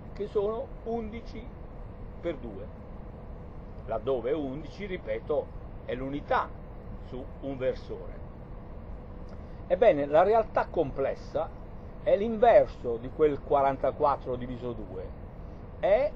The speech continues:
quarantaquattro per due, è ottantotto, che, considerando due, le due dimensioni spaziali della sezione, oppure di Padre e Spirito Santo, mostra con la differenza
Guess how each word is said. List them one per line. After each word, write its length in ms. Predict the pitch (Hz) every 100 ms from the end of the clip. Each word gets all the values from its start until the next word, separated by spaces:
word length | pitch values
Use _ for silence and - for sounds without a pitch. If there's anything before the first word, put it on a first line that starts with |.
| -
quarantaquattro 720 | 151 147 156 175 226 208 202
per 240 | - 156 151
due, 340 | 226 147 95 - - - - - - - - - - - -
è 120 | -
ottantotto, 880 | 156 139 180 170 240 180 - - - - - - - - -
che, 240 | 254 170 - - - - -
considerando 960 | - 160 147 151 156 202 262 196 147 139
due, 520 | 170 143 120 113 104 - - - - - - -
le 160 | 113 135
due 200 | 196 190
dimensioni 560 | 147 135 123 156 151
spaziali 720 | 127 - 131 - 165 151 123
della 220 | 117 117 117
sezione, 720 | 123 113 - 127 113 101 -
oppure 400 | 117 - 139 120
di 120 | 113
Padre 440 | - 151 131 107 95
e 60 |
Spirito 400 | 101 - 113 120
Santo, 640 | 113 - - - - 180 - - - - - - - - - -
mostra 560 | 214 190 - 123 123
con 220 | 120 180
la 120 | 175 175
differenza 880 | 180 - 202 196 143 117 104 107